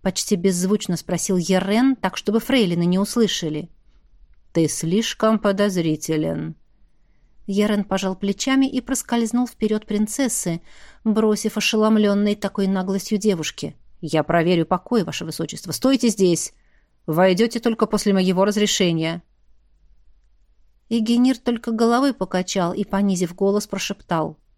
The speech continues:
«Как вы думаете, принцесса, стоит рассматривать такое поведение как оскорбительное для принимающей стороны?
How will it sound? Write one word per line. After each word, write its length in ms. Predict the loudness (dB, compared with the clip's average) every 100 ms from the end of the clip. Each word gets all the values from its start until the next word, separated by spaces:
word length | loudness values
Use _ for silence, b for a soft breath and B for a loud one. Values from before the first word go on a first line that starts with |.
| _ _ -6
«Как 240 | -4 -2
вы 80 | -4
думаете, 360 | -4 -6 -8
принцесса, 680 | -8 -8 -6 -4 -4 -6 -8 -10 _ _ _ _
стоит 560 | -16 -10 -6 -4 -2 0
рассматривать 880 | -2 -2 -2 -2 -2 -4 -4 -4
такое 380 | -4 -6 -2 -4
поведение 680 | -2 -2 -2 0 0 0 0
как 280 | -2 -2 -2
оскорбительное 960 | -4 -2 -2 0 -2 -2 -4 -2 -2
для 160 | -4 -4
принимающей 680 | -2 0 0 -2 -4 -6
стороны? 540 | -8 -6 -2 -2 -4